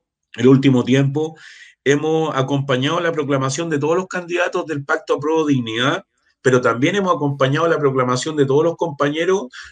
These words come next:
de las candidaturas de las asambleas territoriales,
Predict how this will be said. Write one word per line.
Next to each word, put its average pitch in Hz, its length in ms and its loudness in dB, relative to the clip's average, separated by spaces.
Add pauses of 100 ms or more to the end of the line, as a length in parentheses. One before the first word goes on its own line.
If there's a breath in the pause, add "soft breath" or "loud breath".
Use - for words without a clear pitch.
de 123 120 2
las 131 120 2
candidaturas 143 1120 2
de 120 100 0
las 117 120 2
asambleas 117 500 0
territoriales, 113 800 -2